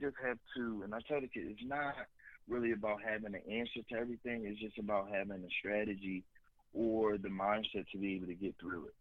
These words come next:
um, because you deal with all problems differently. Um, so that's sort of kinda what brings it full circle. And so now, um, I serve as an educator, a coach, a motivator, a, um, um,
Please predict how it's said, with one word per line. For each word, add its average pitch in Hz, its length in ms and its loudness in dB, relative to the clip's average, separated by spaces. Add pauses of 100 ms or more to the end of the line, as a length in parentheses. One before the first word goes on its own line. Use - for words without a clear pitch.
(360)
um, 87 260 0
because 95 280 -4
you 107 120 -2
deal 107 260 4
with 95 140 2
all 98 180 6
problems 87 520 0
differently. - 380 -10 (920)
Um, 78 280 -12 (120)
so 92 320 0 (600)
that's 113 220 2
sort 127 180 6
of 110 60 -2
kinda 113 300 2
what 98 160 0
brings 107 260 0
it 101 140 -6
full 101 200 0
circle. 101 440 -2
And 92 160 -6
so 92 120 -2
now, 101 580 2
um, 90 340 -6
I 92 140 -8
serve 101 200 0
as 92 120 -8
an 85 140 -16
educator, 95 840 -2
a - 40 -18
coach, - 640 -2
a 78 300 -16
motivator, 98 680 0 (680)
a, 82 380 -8
um, 78 560 -8 (1120)
um, 82 480 -10